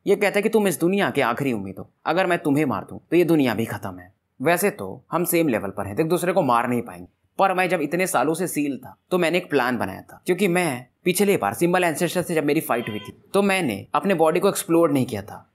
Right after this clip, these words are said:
पर इस बार मैं वो कर सकता हूँ। अगर मैं तुम्हें हजार सालों के लिए भी सील कर दूं तो उतना समय मेरे लिए काफी है। अब इसके चेहरे पर एक एक्सप्रेशन अलग ही था, इसकी बॉडी एक्सपैंड होने लगती है, इसकी बॉडी में दस हजार भुजाएं निकल गई थी और सभी भुजाओं में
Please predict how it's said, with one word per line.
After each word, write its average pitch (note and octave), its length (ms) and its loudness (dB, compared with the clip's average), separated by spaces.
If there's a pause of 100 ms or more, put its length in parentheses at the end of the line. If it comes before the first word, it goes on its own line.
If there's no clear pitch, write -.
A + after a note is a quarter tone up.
पर D#3+ 120 2
इस F3+ 100 0
बार F3 200 0
मैं D3 300 -2
वो D#3+ 120 2
कर B2+ 200 -2
सकता - 320 -10
हूँ। - 160 -20 (180)
अगर G#3+ 220 2
मैं E3+ 160 -2
तुम्हें F2+ 180 -14 (100)
हजार F#3 280 2
सालों G3 340 2
के D3+ 120 -4
लिए G2 120 -6
भी G#2 160 -10
सील G3 280 2
कर A2+ 180 0
दूं D#2+ 100 -8 (180)
तो F3+ 60 4
उतना G3 240 4
समय D#3 220 0
मेरे D3 160 4
लिए D3+ 120 2
काफी B2 320 -6
है। F#2 160 -18 (200)
अब E3+ 100 2
इसके F#3 160 4
चेहरे D3 260 2
पर E3 160 2
एक D#3+ 340 -6
एक्सप्रेशन D#3 380 -2
अलग B2+ 280 -2
ही A#2 60 -4
था, - 140 -12 (180)
इसकी F#3 160 0
बॉडी F3 300 4
एक्सपैंड C#3+ 440 0
होने G2+ 140 -4
लगती F#2+ 260 -10
है, G2 80 -18 (120)
इसकी A#3 200 2
बॉडी F3+ 320 2
में A2+ 220 -8
दस F#3+ 240 0
हजार C3 440 -2 (180)
भुजाएं E3+ 400 2
निकल C3+ 240 -2
गई G#2+ 140 -6
थी - 240 -16
और A3 120 2
सभी A3 600 2 (140)
भुजाओं G3+ 380 4
में A3 180 -2